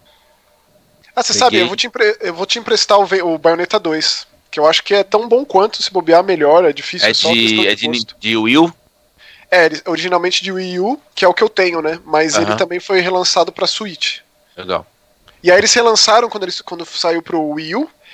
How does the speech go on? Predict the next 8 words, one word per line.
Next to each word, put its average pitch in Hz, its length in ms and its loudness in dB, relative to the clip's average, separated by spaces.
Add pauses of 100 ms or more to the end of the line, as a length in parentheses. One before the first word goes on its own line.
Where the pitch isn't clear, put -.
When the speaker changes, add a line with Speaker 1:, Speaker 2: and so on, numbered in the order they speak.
(140)
Speaker 1:
as 156 160 2
referências 196 540 0
da 175 120 4
SEGA 208 440 2
viraram 180 280 -2
referências 175 560 -4
à 180 60 0
Nintendo. 151 520 -8